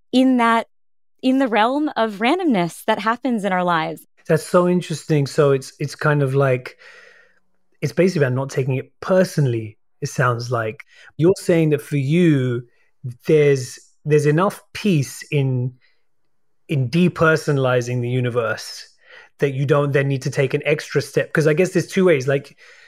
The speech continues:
Speaker 2: I guess step one is, like, bad things happen sometimes, I'm taking them personally. And good things happen sometimes, I'm taking them personally. I'm special
Speaker 1: <laughs> Yeah.
Speaker 2: in f-, in the best and worst way. And then you can go one of two ways, I guess.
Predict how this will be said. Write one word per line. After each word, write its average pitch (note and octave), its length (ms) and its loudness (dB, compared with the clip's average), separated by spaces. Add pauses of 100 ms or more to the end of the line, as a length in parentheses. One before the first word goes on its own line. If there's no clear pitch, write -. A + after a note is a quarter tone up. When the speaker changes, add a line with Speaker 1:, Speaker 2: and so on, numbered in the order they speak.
(140)
Speaker 2:
I C#3+ 40 2
guess D3 160 2
step - 260 0
one F3 200 2
is, C#3+ 140 0
like, C3+ 380 -2
bad E3 300 0
things D3+ 180 0
happen C#3 260 -2
sometimes, B2+ 460 -2
I'm B2+ 80 -2
taking C3 300 -2
them A#2+ 100 -4
personally. B2 640 -4 (420)
And D#3 180 0
good G3 180 0
things D3+ 180 0
happen C#3 240 -2
sometimes, B2 520 -2 (380)
I'm C#3+ 60 -4
taking B2+ 220 0
them B2 100 -6
personally. B2 520 -2 (280)
I'm C#3+ 160 0
special - 680 -6 (140)
Speaker 1:
<laughs> - 120 -18
Yeah. A3+ 200 -4 (100)
Speaker 2:
in C#3 200 0
f-, - 220 -4 (180)
in F3 80 2
the D#3 80 4
best D3 320 -2
and C#3 100 0
worst B2 300 0
way. A2 300 -4 (440)
And E3 100 2
then E3+ 100 4
you E3+ 80 -2
can E3 120 -2
go E3 140 4
one D#3 120 0
of D3+ 100 -2
two F#3 180 -2
ways, G3+ 180 6
I C#3 60 0
guess. C3 240 -6